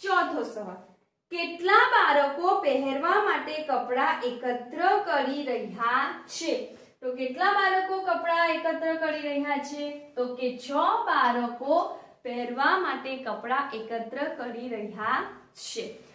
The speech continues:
જો વિદ્યાર્થી મિત્રો આ રીતે કોષ્ટક પૂછાય તો આ રીતે સૌથી પહેલા આપણે સંખ્યા ગણી લઈશું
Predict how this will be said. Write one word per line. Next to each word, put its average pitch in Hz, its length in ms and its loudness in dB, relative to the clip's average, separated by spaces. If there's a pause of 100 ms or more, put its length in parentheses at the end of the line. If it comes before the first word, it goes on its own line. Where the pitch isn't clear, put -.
(240)
જો 330 200 0
વિદ્યાર્થી 330 560 2
મિત્રો 311 340 -2
આ 294 380 2
રીતે 294 320 -2
કોષ્ટક 262 580 -4
પૂછાય 277 560 -2
તો 262 220 -4
આ 285 340 -2
રીતે 311 360 -2
સૌથી 269 300 -2
પહેલા 277 300 -2
આપણે 254 260 0
સંખ્યા 247 400 -6
ગણી 302 280 -4
લઈશું 339 560 -4